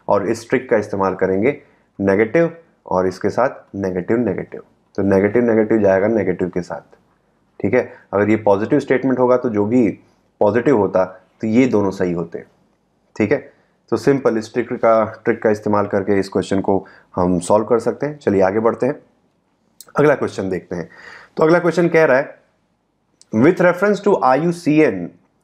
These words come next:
and the conservation of international trade in species of wild flora and fauna", जिसको हम साइट्स भी कहते हैं, ठीक है। अब ये दो चीज़ों के बारे में पूछा, आईयूसीएन और साइट्स दोनों को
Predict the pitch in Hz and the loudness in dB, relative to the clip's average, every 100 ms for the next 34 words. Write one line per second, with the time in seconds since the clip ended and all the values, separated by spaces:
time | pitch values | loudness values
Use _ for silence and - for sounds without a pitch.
0 | _ _ - 123 135 143 139 131 139 139 | _ _ -2 0 2 0 2 2 4 2
1 | 147 175 170 165 139 131 131 135 160 156 | 2 2 0 0 -2 0 0 0 0 0
2 | 135 131 131 131 156 - _ _ _ - | 2 2 2 0 0 -6 _ _ _ 0
3 | 147 135 160 147 147 123 117 135 147 - | 2 4 4 4 2 2 2 2 -2 0
4 | 127 123 139 135 135 135 110 107 123 95 | 2 4 4 4 0 0 0 2 0 0
5 | 85 - 104 107 120 117 117 120 123 143 | -6 -12 -8 -4 -2 -2 -2 0 2 0
6 | - 110 131 113 101 - 95 90 - _ | -6 -4 -2 2 2 2 -2 -4 -10 _
7 | _ _ _ - 104 131 - - _ _ | _ _ _ -4 0 2 0 -12 _ _
8 | _ 117 117 143 135 117 175 170 127 120 | _ -2 2 2 2 4 2 2 0 2
9 | 117 101 101 104 104 98 101 135 147 156 | 2 2 0 -2 0 0 4 2 2 2
10 | 151 147 - 123 123 - 120 139 147 | 2 2 2 0 0 -2 0 2 2